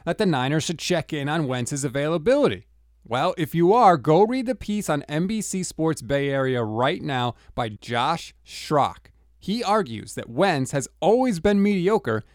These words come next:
and even in his borderline M V P season of twenty seventeen, he still wasn't that good.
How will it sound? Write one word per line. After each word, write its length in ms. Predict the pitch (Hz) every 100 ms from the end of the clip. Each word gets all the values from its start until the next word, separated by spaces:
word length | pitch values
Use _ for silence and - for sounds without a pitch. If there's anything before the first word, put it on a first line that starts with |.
| -
and 140 | 120
even 320 | 131 202 277 285
in 120 | 254
his 120 | 180
borderline 600 | 123 175 226 214 196 175
M 200 | 165 190
V 180 | 196 180
P 220 | - 208
season 360 | 196 214 202 180
of 80 | 131
twenty 320 | 160 185 185
seventeen, 720 | 190 180 151 - 202 247 269 _ _ _ -
he 140 | 185
still 400 | - - 247 277
wasn't 320 | 135 104 104
that 220 | 101 87
good. 220 | - 101